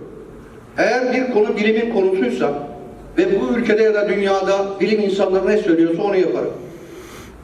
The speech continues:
Eğer konu inançsa, ben Müslüman birisi olarak Diyanet İşleri Başkanlığı ne diyorsa onu yaparım.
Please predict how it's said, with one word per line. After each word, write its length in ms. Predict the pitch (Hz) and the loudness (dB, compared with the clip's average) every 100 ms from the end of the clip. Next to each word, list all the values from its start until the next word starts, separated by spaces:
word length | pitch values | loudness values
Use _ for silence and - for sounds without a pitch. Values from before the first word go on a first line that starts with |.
| - - - - - - - - - - | -20 -20 -20 -20 -20 -20 -20 -20 -20 -4
Eğer 380 | - 220 262 240 | 0 2 0 2
konu 140 | 247 | 2
inançsa, 580 | 220 220 247 262 - - - - - - - - - - - - - - - - - - - - - - - - - - - | 2 2 2 0 -2 -2 -2 -10 -14 -18 -20 -20 -20 -20 -20 -20 -20 -20 -20 -20 -20 -20 -20 -20 -20 -20 -20 -20 -20 -20 0
ben 180 | 214 214 | 2 2
Müslüman 440 | 214 214 233 226 | 0 2 2 2
birisi 300 | 165 170 165 | 2 2 2
olarak 280 | 160 151 165 - - - - - - | 0 2 -2 -4 -12 -16 -18 -14 0
Diyanet 320 | 202 240 233 | 2 2 0
İşleri 260 | - 185 175 | 0 2 2
Başkanlığı 600 | 165 165 165 165 170 165 | 0 0 0 2 2 4
ne 160 | 208 | 2
diyorsa 300 | 175 165 196 | 2 0 0
onu 120 | 185 | 0
yaparım. 360 | 160 - - - | 0 -2 -6 -10